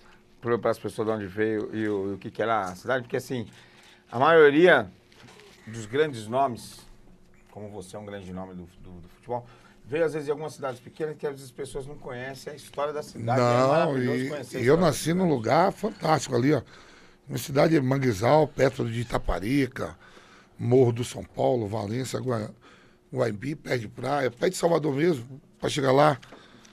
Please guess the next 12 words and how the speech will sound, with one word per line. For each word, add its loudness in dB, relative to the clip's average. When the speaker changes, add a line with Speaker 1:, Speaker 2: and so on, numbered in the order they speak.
Speaker 2:
pegar 4
o 4
ferryboat, 0
né? -2
Tenho -2
muito 0
orgulho. 2
E 2
da 6
região 8
ali, 6
ó, 4